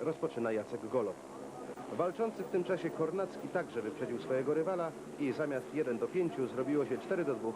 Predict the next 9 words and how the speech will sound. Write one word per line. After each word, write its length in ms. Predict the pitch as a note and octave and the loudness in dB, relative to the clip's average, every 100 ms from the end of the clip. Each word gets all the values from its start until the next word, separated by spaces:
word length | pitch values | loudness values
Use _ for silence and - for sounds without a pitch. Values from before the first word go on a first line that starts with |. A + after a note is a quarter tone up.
| A2+ | 0
dla 120 | A2+ | -2
gospodarzy. 460 | A2 - C3 A#2 G2+ - - - - - - | -2 -2 0 0 -2 -10 -10 -10 -10 -8 -8
Z 60 | |
pewnością 520 | - E3+ G3+ F#3 E3 A#2+ | -2 0 0 -2 -2 0
bieg 200 | D#3+ E3+ | -2 -2
ten 140 | A#2+ | -2
był 160 | A2 B2 | 0 0
ozdobą 360 | D3 D#3 A#2+ A#2 | 0 0 0 0
zawodu. 320 | B2 B2 A2 | -2 -2 -2